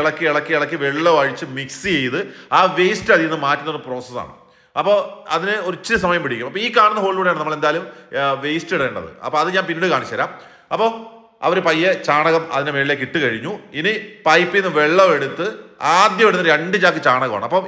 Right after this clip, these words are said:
ഇനി പൈപ്പിൽ നിന്ന് വെള്ളം എടുത്ത് ഈ ചാണകം അലിയിപ്പിച്ച് ശരിക്കും നേർപ്പിച്ചെടുക്കുന്ന ഒരു പ്രക്രിയയാണ് ഇനി നടക്കേണ്ടത്. അപ്പോൾ ആ സമയം കൊണ്ട് നമ്മുടെ തമ്പിച്ചേട്ടൻ ഗ്യാസിൻ്റെ നമ്മുടെ പ-, അടുപ്പ് ഫിറ്റ് ചെയ്ത്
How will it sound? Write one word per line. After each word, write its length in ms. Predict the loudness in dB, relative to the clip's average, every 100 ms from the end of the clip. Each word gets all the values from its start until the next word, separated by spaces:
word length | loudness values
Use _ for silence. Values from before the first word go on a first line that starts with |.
| -4
ഇനി 80 | -2
പൈപ്പിൽ 320 | 0 0 0 -2
നിന്ന് 120 | 0
വെള്ളം 220 | 0 0 -2
എടുത്ത് 220 | -4 -8 -12 -10 -4
ഈ 40 | -2 2
ചാണകം 400 | 2 2 0 -2 -4 0
അലിയിപ്പിച്ച് 640 | 0 0 -4 -4 -6 -4 -8 -8 -6
ശരിക്കും 280 | -6 -6 -8 -4
നേർപ്പിച്ചെടുക്കുന്ന 540 | 0 0 -2 -4 -4
ഒരു 40 | -6
പ്രക്രിയയാണ് 280 | -6 -6 -4
ഇനി 80 | -4
നടക്കേണ്ടത്. 380 | -4 -4 -8 -12 -18 -20 -10 0
അപ്പോൾ 120 | 4 4
ആ 20 | 4 2
സമയം 260 | 2 2 0
കൊണ്ട് 140 | -2 -4 -6 -14 -8
നമ്മുടെ 220 | -2 -2 0
തമ്പിച്ചേട്ടൻ 400 | -2 -2 -2 -2 -8 -10 0
ഗ്യാസിൻ്റെ 500 | 2 4 0 -2 0 0
നമ്മുടെ 240 | -4 0 0 0 -6 -10 -4
പ-, 280 | -2 -2 -4 -4 -2
അടുപ്പ് 300 | -2 -2 -2
ഫിറ്റ് 200 | -4 -2
ചെയ്ത് 120 | -2